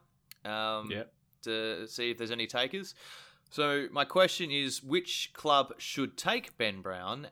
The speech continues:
Speaker 1: and at what price should they?
Speaker 2: I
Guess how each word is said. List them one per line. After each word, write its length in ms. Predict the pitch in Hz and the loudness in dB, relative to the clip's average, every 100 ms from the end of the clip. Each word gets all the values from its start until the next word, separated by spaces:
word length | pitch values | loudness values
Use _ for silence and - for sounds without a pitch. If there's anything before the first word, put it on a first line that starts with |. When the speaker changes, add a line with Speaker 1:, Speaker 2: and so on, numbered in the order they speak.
| - | -2
Speaker 1:
and 480 | 123 127 123 123 120 - | 2 4 2 -2 -10 0
at 240 | 127 123 131 | 4 4 2
what 300 | 120 143 - - - | 4 4 4 -16 -12
price 720 | - 143 127 98 - - - - | -2 6 8 8 2 -6 -6 -8
should 300 | - 110 - | -10 -8 -2
they? 400 | 101 98 95 98 | 0 0 -2 0
Speaker 2:
I 380 | 127 139 143 | 2 2 0